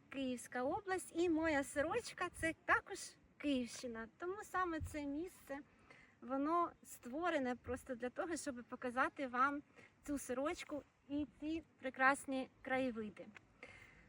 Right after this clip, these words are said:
Також, <laughs> також в цьому відео далі я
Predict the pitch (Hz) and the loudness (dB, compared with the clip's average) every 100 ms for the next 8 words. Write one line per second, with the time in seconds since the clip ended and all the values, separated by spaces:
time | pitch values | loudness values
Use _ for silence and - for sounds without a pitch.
0 | - _ - - - - - - - - | -20 _ -20 -20 -20 -20 -20 -20 -20 -20
1 | - - - - - - - - - - | -20 -20 -18 -18 -18 -20 -20 -20 -20 -20
2 | - - - - - - - - - 359 | -20 -20 -20 -20 -18 -16 -18 -20 6 8
3 | - 381 - 480 539 539 494 453 - 349 | 8 2 0 6 6 6 -2 -8 -4 -4
4 | - - - - 370 - 381 - 359 339 | -4 -8 -10 4 4 4 -4 -2 6 6
5 | 294 269 453 453 403 370 - - - 214 | 6 0 0 4 4 2 -10 -18 0 10
6 | 339 415 359 - - - 233 285 370 | 10 10 -2 -6 -20 -16 4 8 8